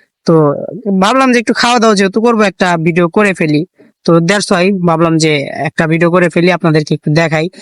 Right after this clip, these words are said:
যেন আপনারা সিরাজগঞ্জের ভিতরে যারা আছেন তারা একটু, আ, আপনারা একটু মানে ইয়া পান,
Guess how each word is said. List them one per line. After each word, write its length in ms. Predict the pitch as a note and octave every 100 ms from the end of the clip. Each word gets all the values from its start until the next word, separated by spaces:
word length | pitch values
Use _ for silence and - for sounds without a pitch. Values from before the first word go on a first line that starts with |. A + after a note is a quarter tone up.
| -
যেন 180 | F3+ G3+
আপনারা 840 | G3 F#3+ F#3 F#3 F3+ E3+ D#3+ D3 E3
সিরাজগঞ্জের 540 | - F#3 F3 F3 E3
ভিতরে 240 | D#3+ E3+ F3
যারা 220 | E3 E3+
আছেন 240 | E3+ G#3
তারা 180 | G#3+ G3
একটু, 320 | F3 - D#3+ D3+ - _ -
আ, 260 | D3 C#3 C3
আপনারা 320 | D3 F#3 E3+
একটু 320 | E3 - E3
মানে 280 | D3+ D3 C#3+
ইয়া 260 | C3+ D#3+ D#3+
পান, 240 | C#3+ B2